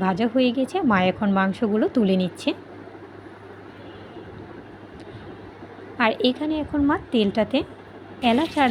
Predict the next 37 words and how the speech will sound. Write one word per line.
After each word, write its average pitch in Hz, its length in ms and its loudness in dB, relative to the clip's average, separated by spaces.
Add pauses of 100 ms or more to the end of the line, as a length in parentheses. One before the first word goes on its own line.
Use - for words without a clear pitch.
দারচিনি 214 480 4
দিয়ে 202 200 6
দিচ্ছে 202 200 0 (120)
মাংসটা 196 340 2 (100)
রান্না 202 300 6
করার 247 220 4
জন্য, 277 180 4
আর 202 120 0
সাথে 208 180 0 (120)
বেশি 196 240 2
করে 262 200 4
পেঁয়াজ 240 280 4
কুচি 247 260 0
দিয়ে 226 180 2
দিল। 233 100 2 (140)
এখন 202 160 2 (100)
নাড়াচাড়া 214 480 4
করে 226 120 4 (140)
ভালো 190 220 2
করে 240 220 2
পেঁয়াজটা 214 340 2 (100)
লাল 185 220 2
করে 240 200 6
নিচ্ছে, 240 240 0 (480)
আর 277 120 4
পেঁয়াজটা 285 380 0
একটু 302 120 2 (120)
লাল 190 200 6
হতে 240 160 0 (140)
সময় 240 280 4
নেবে। 277 180 0
আর 208 120 6
এখানে 202 220 2
হচ্ছে 202 160 0 (120)
মা 202 140 6
এখন 226 140 -2 (100)
পোলাওটা 233 360 2